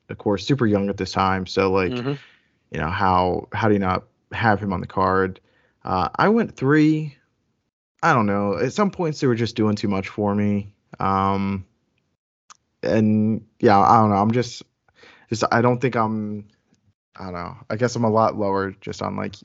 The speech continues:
Speaker 1: E C three. And, um, for, I felt like Velveteen Dream at this point hasn't exactly found his style. And I think there's a
Speaker 2: Mm.
Speaker 1: matchup coming up later this season where, like, he's really gonna settle into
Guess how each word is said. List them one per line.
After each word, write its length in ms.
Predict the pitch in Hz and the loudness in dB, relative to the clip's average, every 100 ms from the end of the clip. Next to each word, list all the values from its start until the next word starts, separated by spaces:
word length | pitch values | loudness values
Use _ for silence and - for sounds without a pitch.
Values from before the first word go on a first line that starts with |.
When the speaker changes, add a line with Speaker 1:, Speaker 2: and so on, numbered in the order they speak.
| - | -12
Speaker 1:
E 180 | 104 101 | -8 -8
C 220 | - 101 | -4 -6
three. 420 | 104 101 98 98 | -4 -2 0 0
And, 240 | 98 98 - - - - _ _ | -2 -4 -10 -20 -20 -20 _ _
um, 540 | 87 90 92 92 95 - _ | -6 -2 0 0 -4 -10 _
for, 180 | - 120 123 - - | -8 -8 -8 -14 -2
I 80 | 143 | 2
felt 160 | 220 175 | 6 6
like 120 | 139 | 6
Velveteen 380 | 143 135 139 117 | 4 4 0 -2
Dream 320 | 110 110 104 | 0 0 0
at 80 | 101 | -2
this 140 | 101 | -4
point 320 | 107 98 92 | -4 -6 -6
hasn't 300 | 107 104 104 | -6 -6 -4
exactly 640 | 101 101 101 107 101 101 101 _ _ _ _ - | -2 0 0 -2 -6 -6 -10 _ _ _ _ -6
found 360 | 98 107 143 151 | 0 2 2 0
his 160 | 170 | -2
style. 300 | - 170 180 | 2 4 6
And 80 | 160 | 4
I 80 | 110 | 4
think 220 | 151 139 | 2 2
there's 160 | 135 117 | 4 4
a 20 | |
Speaker 2:
Mm. 40 | |
Speaker 1:
matchup 340 | 107 107 110 107 | 4 2 0 -2
coming 300 | 117 110 101 | 0 0 0
up 120 | 101 | -2
later 360 | 107 107 110 110 | 0 4 4 2
this 160 | 110 | 0
season 360 | 120 110 117 107 | 0 0 0 0
where, 220 | 98 98 | 0 -2
like, 380 | 98 101 - - - - - | -2 -4 -6 -20 -20 -20 -6
he's 180 | 113 104 | 0 4
really 220 | 104 104 | 6 6
gonna 180 | 107 107 | 6 2
settle 320 | - 107 104 | 4 4 4
into 540 | 101 101 104 101 98 | -2 -2 -2 -2 -4